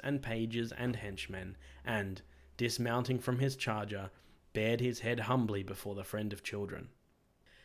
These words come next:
"My father did not know your goodness and worth," he said, "and therefore threatened to hang you from the castle walls.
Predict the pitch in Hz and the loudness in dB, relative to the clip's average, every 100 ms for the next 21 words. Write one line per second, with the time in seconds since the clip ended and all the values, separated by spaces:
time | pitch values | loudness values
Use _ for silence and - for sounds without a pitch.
0 | - _ 110 101 101 - 151 165 135 127 | -20 _ -4 0 0 2 2 4 4 4
1 | 110 120 143 127 127 117 104 95 120 120 | 4 4 2 2 2 2 0 -2 0 0
2 | 107 - 95 95 104 85 - - - - | -2 -4 -6 -2 -2 -2 -8 -14 -18 -10
3 | 107 - - - - - - - - 110 | -8 -6 -8 -12 -18 -20 -20 -18 -2 0
4 | 104 117 151 139 107 95 101 - - - | 2 4 4 0 -4 -6 -8 -12 -14 0
5 | 143 139 165 160 135 120 127 110 98 104 | 2 4 0 2 0 2 2 0 -2 -6
6 | 101 - 110 107 104 98 98 - - - | -6 -6 -4 -4 -4 -4 -4 -6 -8 -16